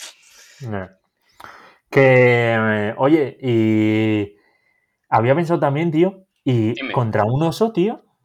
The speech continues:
Speaker 2: Contra un oso no tienes nada que hacer.
Speaker 1: Bueno, es verdad.
Speaker 2: Mira, el Renacido, cómo acabó.
Speaker 1: Eso, lo estaba pensando ahora mismo, tío. Le iba a decir ahora mismo, el de, de Revenant.
Speaker 2: Si Leonardo DiCaprio, con lo guapo que es, acaba así.
Speaker 1: <laughs>
Speaker 2: <laughs> ¿Cómo vamos a acabar nosotros, sabes?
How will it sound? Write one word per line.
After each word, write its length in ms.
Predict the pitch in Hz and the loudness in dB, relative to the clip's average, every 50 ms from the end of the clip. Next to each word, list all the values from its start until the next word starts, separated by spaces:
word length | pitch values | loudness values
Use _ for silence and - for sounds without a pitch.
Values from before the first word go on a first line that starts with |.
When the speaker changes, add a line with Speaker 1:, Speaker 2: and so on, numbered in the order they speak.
| _ - | _ -10
Speaker 2:
Contra 260 | 120 113 110 113 107 | -10 -8 -6 -6 -6
un 120 | 110 117 120 | -6 -6 -8
oso 160 | 117 - 135 | -10 -12 -14
no 300 | 131 127 120 117 117 117 - | -12 -8 -6 -6 -6 -6 -6
tienes 380 | 139 131 123 120 120 117 - | -6 -4 -4 -4 -6 -8 -8
nada 240 | 127 113 107 104 110 | -6 -6 -6 -6 -6
que 60 | 110 | -8
hacer. 200 | 104 - - - - _ _ _ _ _ - - - - _ _ _ - - _ _ _ _ _ _ _ _ _ _ - | -10 -12 -14 -20 -20 _ _ _ _ _ -20 -20 -20 -20 _ _ _ -20 -20 _ _ _ _ _ _ _ _ _ _ -4
Speaker 1:
Bueno, 360 | 127 127 113 101 98 92 95 | -2 -2 -2 -2 -2 -4 -6
es 80 | 95 95 | -6 -6
verdad. 300 | 101 90 87 85 85 - - - _ _ _ - | -8 -8 -10 -10 -12 -14 -18 -20 _ _ _ -12
Speaker 2:
Mira, 260 | - 135 123 107 113 | -4 -2 0 2 2
el 60 | 117 | 2
Renacido, 500 | 120 117 113 107 107 - 131 131 127 113 | 0 0 0 -2 -2 -2 -4 -4 -4 -4
cómo 140 | 113 110 113 | -4 -4 -4
acabó. 320 | 110 113 110 120 123 - - | -2 -2 -4 -4 -6 -8 -6
Speaker 1:
Eso, 200 | 139 127 156 156 | -2 2 4 6
lo 240 | 147 160 160 143 147 | 6 6 6 6 6
estaba 300 | 143 - 165 165 165 165 | 6 8 8 8 10 10
pensando 360 | 180 190 170 180 185 180 185 | 8 8 8 8 8 8 8
ahora 120 | 170 170 170 | 8 8 8
mismo, 380 | 165 175 170 160 160 160 160 151 | 8 6 6 6 6 6 6 8
tío. 240 | 160 160 160 147 147 | 8 8 10 8 8
Le 80 | 151 | 8
iba 120 | 160 165 160 | 8 8 8
a 20 | |
decir 180 | 156 151 170 165 | 6 8 6 6
ahora 180 | 160 151 147 143 | 6 6 6 6
mismo, 360 | 143 143 143 143 131 127 123 | 4 4 2 2 2 4 4
el 160 | 123 120 120 117 | 2 2 2 0
de, 200 | 123 120 120 123 | 0 0 0 0
de 120 | 123 123 | 0 0
Revenant. 580 | 123 131 127 127 131 123 120 113 110 110 110 _ - | 2 2 2 2 2 0 0 -2 -2 -4 -8 _ -10
Speaker 2:
Si 220 | - - 143 131 | -6 -4 -2 2
Leonardo 440 | 131 127 123 127 131 135 143 151 165 | 2 2 2 2 2 0 0 0 -2
DiCaprio, 580 | 160 156 151 147 135 117 - - 120 113 - | -2 0 2 2 2 2 0 -6 -16 -14 -8
con 160 | - 131 123 120 | -6 -4 -2 -2
lo 80 | 117 | -2
guapo 420 | 113 120 135 147 151 151 156 151 147 | -2 2 6 6 6 6 4 0 -2
que 160 | 139 117 107 | -2 -2 -2
es, 100 | 101 - | -2 -4
acaba 260 | 113 - 127 127 139 | -2 0 2 2 2
así. 200 | 127 - 147 180 - | 0 -2 -8 -10 -6
Speaker 1:
<laughs> 680 | 127 101 101 98 117 - - 123 - - - - - - | -4 -4 -4 -4 -4 -4 -6 -6 -8 -10 -18 -18 -6 -4
Speaker 2:
<laughs> 1080 | 262 - - 359 - - - - - 233 233 - 175 165 196 180 170 156 202 185 - | -2 0 2 2 2 2 2 0 0 0 0 -2 -2 -4 -4 -4 -6 -6 -6 -6 -4
¿Cómo 140 | - 170 175 | -2 0 0
vamos 180 | 185 185 180 180 | 2 2 2 2
a 40 | 175 | 4
acabar 220 | 170 170 165 160 | 4 4 4 2
nosotros, 460 | 156 151 135 127 113 107 120 117 117 | 0 -2 -6 -6 -6 -6 -6 -4 -2
sabes? 300 | 120 117 131 165 - _ | -2 -2 -2 -4 -6 _